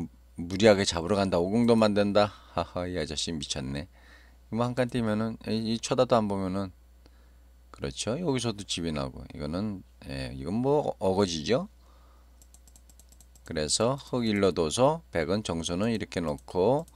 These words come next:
예, 이렇게 살려주면, 예, 이게, 이게 정수가 되겠습니다.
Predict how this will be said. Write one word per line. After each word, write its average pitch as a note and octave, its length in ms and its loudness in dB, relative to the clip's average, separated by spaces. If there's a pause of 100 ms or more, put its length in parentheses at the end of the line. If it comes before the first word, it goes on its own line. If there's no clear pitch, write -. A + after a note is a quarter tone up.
(420)
예, C#2+ 240 -2
이렇게 C#2+ 320 -4
살려주면, G2+ 1000 -2 (140)
예, C3 220 -6
이게, C3 220 -6
이게 F#2+ 260 -6
정수가 F2+ 360 -2
되겠습니다. C2 540 -6